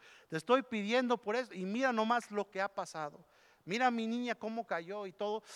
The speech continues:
Entonces la agarran, la llevan, está inconsciente y todos comienzan a orar por esta niña.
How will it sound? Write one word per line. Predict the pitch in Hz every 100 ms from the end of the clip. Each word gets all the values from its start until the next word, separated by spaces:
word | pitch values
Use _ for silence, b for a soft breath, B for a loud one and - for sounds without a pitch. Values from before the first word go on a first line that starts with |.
| B B
Entonces | - - 247 233
la | 202 175
agarran, | 196 233 240 220
la | 180
llevan, | 180 233 247 233 202
está | - 214 220
inconsciente | 226 180 165 - 220 233 233 - 226
y | 202
todos | - 240 269 294 294 254
comienzan | - 220 247 254 226
a | 208
orar | 214 240 233
por | 226
esta | 240 233 196
niña. | 214 240 240 240